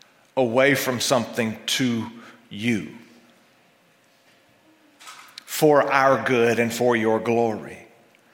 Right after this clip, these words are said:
So as we just sang, I pray it now as a prayer, and I pray, I hope everyone is praying with me, that you are welcome here, Spirit,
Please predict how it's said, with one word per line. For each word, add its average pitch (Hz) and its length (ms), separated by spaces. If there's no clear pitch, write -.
So 143 180
as 139 160
we 135 100
just - 360
sang, 151 580
I - 80
pray 151 420
it 139 120
now 147 240
as 131 120
a 117 60
prayer, 147 580
and 117 100
I 110 140
pray, 139 480
I 113 80
hope 139 340
everyone 127 380
is 110 100
praying 117 340
with 131 220
me, 131 100
that 113 120
you 135 300
are 143 220
welcome 113 420
here, 107 220
Spirit, 110 500